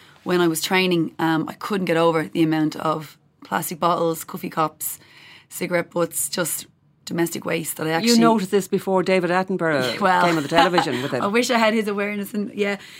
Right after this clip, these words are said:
Speaker 1: but yeah, I just couldn't get over the difference, um, in the last few years of swimming. So we've decided to, um, change a few things in our lifestyle, and, um, I've become an ambassador for Clean Coasts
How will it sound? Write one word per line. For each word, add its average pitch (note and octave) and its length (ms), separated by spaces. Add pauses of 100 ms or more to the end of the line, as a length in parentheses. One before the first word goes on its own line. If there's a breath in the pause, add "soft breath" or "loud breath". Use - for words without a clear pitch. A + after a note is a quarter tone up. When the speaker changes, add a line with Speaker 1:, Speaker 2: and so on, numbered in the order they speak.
(180 loud breath)
Speaker 1:
but - 160
yeah, G#3+ 140
I G#3 80
just A#3 180
couldn't A3 220
get G3+ 80
over F3+ 340 (120)
the - 60
difference, - 640
um, D#3+ 480
in F3+ 60
the E3 80
last D#3+ 240
few E3 100
years D#3 180
of E3+ 60
swimming. E3 320 (400 soft breath)
So F3 340
we've E3 200
decided E3+ 540
to, E3 520
um, D#3 520 (180)
change F#3 320
a F3 40
few E3+ 140
things E3+ 320
in F3+ 60
our F3+ 100
lifestyle, F3 560 (420 soft breath)
and, E3 640
um, D#3+ 480 (200)
I've E3 140
become F#3 220
an F3 60
ambassador F3 520
for E3 220
Clean E3 240
Coasts - 520